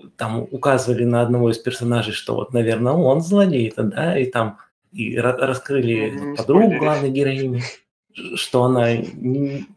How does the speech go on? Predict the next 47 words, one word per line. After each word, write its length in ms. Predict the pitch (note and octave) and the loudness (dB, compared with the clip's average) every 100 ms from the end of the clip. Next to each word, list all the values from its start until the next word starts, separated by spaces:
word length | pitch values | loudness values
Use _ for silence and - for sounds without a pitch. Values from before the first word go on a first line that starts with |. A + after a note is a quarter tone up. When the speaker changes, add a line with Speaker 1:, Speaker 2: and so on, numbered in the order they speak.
| _ | _
Speaker 1:
как 220 | - A#2 | -6 -4
бы 80 | G#2+ | 2
обычно 360 | A#2+ A#2+ - G#2+ | 2 2 -2 -8
там, 340 | G#2+ G2+ - - - - _ _ | -6 -8 -10 -20 -20 -20 _ _
типа, 180 | - - A#2 | -12 -6 -4
ну, 380 | G#2 D3+ C#3+ - | -4 0 0 0
гу-, 180 | D#3 | -2
глупая, 460 | D3+ E3+ A#3+ - C3+ | 2 6 6 4 2
там, 300 | B2+ B2 A#2+ | 4 2 2
лю-, 100 | C#3 D3 | 2 0
любит 280 | C#3+ B2 | 0 -2
кушать, 360 | - A3+ F#3 - | 0 0 0 -2
вот 100 | B2+ | -4
всё 100 | C3+ | 0
такое. 300 | B2+ C3 A2+ | 0 2 2
Оказалось, 400 | A2 A#2+ A2+ A2+ | 2 0 0 -2
что 160 | - A#2+ | -4 -4
это 140 | A2+ | -4
тоже 340 | - E3+ D3 C#3 | 0 2 2 0
имеет 400 | C#3 B2+ A#2+ - | 0 -2 -4 -8
под 100 | C3 | -8
собой 220 | - A#2+ | -4 -2
основание. 460 | A#2 - A2+ G#2+ G#2 - _ _ | -2 -2 -4 -4 -8 -16 _ _
И 80 | - | -4
то, 120 | A#2+ | -2
что 100 | - - | 0 0
там 120 | A#2 | 0
в 60 | |
конце 380 | - A#2+ A2+ D#3 | 0 -2 2 2
развернули, 600 | D#3 C3 C3 B2 A2+ G#2+ - - - - | 2 0 0 2 0 -4 -10 -20 -20 -20
это 60 | - | -20
прям 220 | - G2+ | -10 -8
вообще 400 | G#2+ - - - G#2 | -6 -6 -6 -6 -6
отпад 420 | G#2 - A2 G2+ | -6 -2 -2 0
был, 160 | G2+ G2+ | -4 -4
классно. 460 | A2 G#2 G#2 G#2 - _ - | -4 -4 -6 -16 -20 _ -6
Вот, 200 | A#2 - | -6 -4
ну, 280 | F#3 E3 - - | 0 2 2 -4
манга, 300 | - D3 C3+ | 2 2 4
это 300 | B2 A#2+ A#2+ | 2 2 -2
как 180 | B2 B2+ | -2 -2
бы 60 | A2+ | 0
всё 140 | C3 | 2
из 100 | A#2+ | 4
манги, 280 | D3+ A#3 A3 | 4 4 2
конечно, 360 | C#3 A#2 - A2+ | 0 -4 -4 -6
вот. 160 | A2 | -6